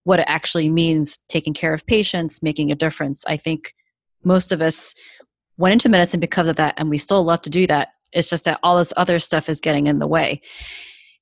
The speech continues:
and including, you know, decreasing reimbursements. I mean, money's one aspect of it, but just, you know, this extra, you know, basically doing things that you don't wanna do, that's part of the job. So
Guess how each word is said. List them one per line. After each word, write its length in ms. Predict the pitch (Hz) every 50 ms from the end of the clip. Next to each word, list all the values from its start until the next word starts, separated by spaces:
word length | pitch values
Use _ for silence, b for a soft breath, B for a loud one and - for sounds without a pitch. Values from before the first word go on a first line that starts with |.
| _ -
and 540 | 180 175 170 165 165 160 156 160 160 - - -
including, 640 | 180 170 - - 208 190 180 180 175 170 165 165 165
you 60 | 175
know, 100 | 165 151
decreasing 680 | 147 160 170 165 - - - 170 160 - - 160 160 151
reimbursements. 840 | 143 151 139 151 - - 220 226 226 - - 208 185 185 180 - 175
I 40 |
mean, 140 | 156 156 160
money's 300 | 170 175 185 185 180 156
one 160 | 156 165 156
aspect 460 | - 135 147 170 - - 180 180 - 190
of 120 | 190 175
it, 140 | 196 190 -
but 140 | - 160 -
just, 260 | 180 180 - - -
you 60 | 220
know, 160 | 208 185 160 160
this 240 | 156 147 - - - -
extra, 520 | 160 - - - - 170 160 156 156 147 - _ _ _ _ _ _ _ _ _ _ _ _ _ _ _ _ _ _ _ _ _ _ -
you 60 | 185
know, 60 | 175 - - _ _ _ -
basically 560 | 202 214 - - 208 - 196 196 190 190 185
doing 320 | 160 185 180 175 180 180
things 280 | - - 180 175 170 165
that 80 | 143
you 60 | 147 156
don't 160 | 170 151 151
wanna 220 | 160 165 170 165
do, 220 | 151 139 113 95 107
that's 160 | 120 - -
part 240 | - - 160 147 143
of 40 |
the 60 | 143 135
job. 420 | - 151 151 143 139 110 - -
So 380 | - - 160 151 151 147 143